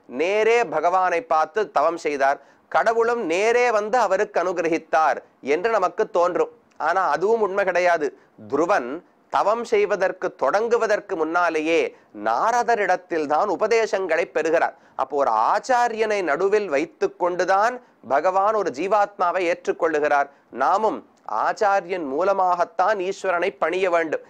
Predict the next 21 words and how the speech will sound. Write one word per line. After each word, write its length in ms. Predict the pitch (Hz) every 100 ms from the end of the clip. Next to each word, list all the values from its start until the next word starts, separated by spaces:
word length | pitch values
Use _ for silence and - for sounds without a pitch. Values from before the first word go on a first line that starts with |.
| -
நேரடியாக 840 | - 120 180 220 220 220 214 208 208
சென்றால் 580 | - 165 160 165 135 98 _ -
அதுல 300 | 135 165 208
ஒரு 160 | 185 156
உறுதி 340 | 180 262 254 202
கிடையாது. 440 | 180 175 160 - _ _ _
நான் 320 | 110 117 139
அவரை 280 | 135 135 131
காலில் 360 | - 151 208 190
போய் 160 | 208
விழும்போது 680 | 190 170 185 175 170 170 180
அவர் 240 | 147 156 160
காலால் 420 | 156 180 185 196
என்னை 200 | 180 151
மிதிப்பாரா, 800 | 135 175 202 190 180 175 180 175 _ -
இல்ல 240 | 165 208
ஏற்று 500 | 170 180 208 208 220
அணைத்துக் 580 | 170 143 208 208 208 -
கொள்வாரான்னு 480 | 175 175 175 165 175
சொல்ல 280 | - 160 175
முடியாது. 360 | 165 151 123